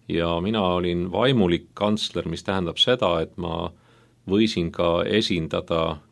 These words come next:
kirikut, äh, ühe tippjuhina, kui nii võib väljendada,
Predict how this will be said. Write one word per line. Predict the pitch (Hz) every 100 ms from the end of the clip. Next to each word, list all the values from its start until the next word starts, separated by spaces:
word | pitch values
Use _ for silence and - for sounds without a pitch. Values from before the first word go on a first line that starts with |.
| _
kirikut, | 113 120 107 - - 76 - _ _ -
äh, | 80 76 71 _ _ _ _ _ _ _ _ -
ühe | 95 98 80
tippjuhina, | 76 113 113 - _ - 98 123 104 80 78 78 76 - _ _
kui | - 80
nii | 85
võib | 80 73
väljendada, | 104 101 76 71 - 85